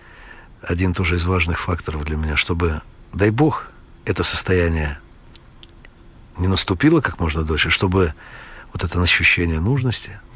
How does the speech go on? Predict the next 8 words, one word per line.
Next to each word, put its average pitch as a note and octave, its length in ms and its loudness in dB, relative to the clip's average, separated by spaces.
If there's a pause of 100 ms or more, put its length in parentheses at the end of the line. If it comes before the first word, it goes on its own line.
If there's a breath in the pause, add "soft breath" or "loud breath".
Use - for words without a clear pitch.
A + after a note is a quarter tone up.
было G2+ 240 -4
всегда. D2 500 -10 (920 loud breath)
Поскольку F#2 420 0
для F2+ 140 2
любого G2+ 320 2
человека, E2+ 320 0
который D#2+ 460 0 (800)
поет, F#2+ 480 4